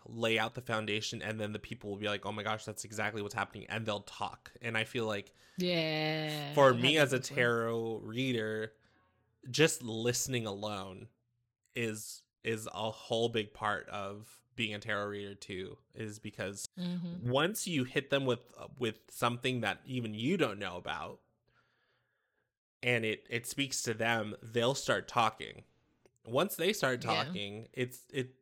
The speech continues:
Speaker 1: becomes easier to understand the situation because it's already been pointed out. First of all, you
Speaker 2: Mm-hmm.
Speaker 1: didn't know anything about it.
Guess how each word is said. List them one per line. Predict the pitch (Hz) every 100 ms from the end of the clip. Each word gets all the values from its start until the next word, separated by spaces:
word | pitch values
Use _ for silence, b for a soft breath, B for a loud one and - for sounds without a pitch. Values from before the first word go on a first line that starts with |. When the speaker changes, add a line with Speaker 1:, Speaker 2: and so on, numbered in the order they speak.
| -
Speaker 1:
becomes | 123 127 151 135 - -
easier | 170 180 175 165 151
to | 160 127
understand | 127 123 123 - 117 113 110
the |
situation | - 123 - 113 107 117 - 98 98 110 - b b b b -
because | 123 131 117 107 107 - _ -
it's | 131 127
already | 135 127
been | 120 113
pointed | 117 139 120 104
out. | 104 98 - - - _ _ _ _ _ _ _
First | - 131 127
of | 120
all, | 101 95 104
you | 123 196 123
Speaker 2:
Mm-hmm. |
Speaker 1:
didn't | 131 135
know | 117 113 110
anything | 110 107 95
about | 95 - 101
it. | - -